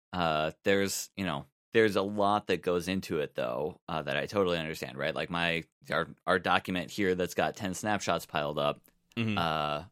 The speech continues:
Speaker 1: how do you communicate that it's actually taking ten X the space on the disk? Um,
Speaker 2: It's not, though, right?
Speaker 1: Well, in that particular case, um,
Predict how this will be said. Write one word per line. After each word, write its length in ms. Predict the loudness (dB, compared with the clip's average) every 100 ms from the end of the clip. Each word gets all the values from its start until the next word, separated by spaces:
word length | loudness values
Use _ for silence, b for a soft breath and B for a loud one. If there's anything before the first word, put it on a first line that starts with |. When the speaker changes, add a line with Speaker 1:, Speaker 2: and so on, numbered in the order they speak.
| _ -6
Speaker 1:
how 220 | 2 2
do 80 | 2
you 160 | 0
communicate 640 | -2 -2 0 -2 -2 -2
that 160 | 0 -2
it's 100 | 0
actually 360 | 0 0 -2 -4
taking 580 | -4 -2 -4 -4 -6 -10 _
ten 160 | -6 -2
X 220 | -2 -4
the 100 | -4
space 600 | 0 2 2 0 -4 -6 -10 -4
on 140 | -4
the 80 | -2
disk? 560 | 0 0 0 -4 -6 -8 -2
Um, 500 | 0 0 -2 -4 -6
Speaker 2:
It's 200 | -8 -4
not, 240 | 0 0 -2
though, 160 | -4
right? 380 | -4 -2 -2 -4 0
Speaker 1:
Well, 380 | 6 8 6 2 _
in 160 | -2 2
that 180 | 4 2
particular 440 | 0 -2 0 0
case, 500 | 0 0 0 -2 -6 -2
um, 500 | 0 0 0 -4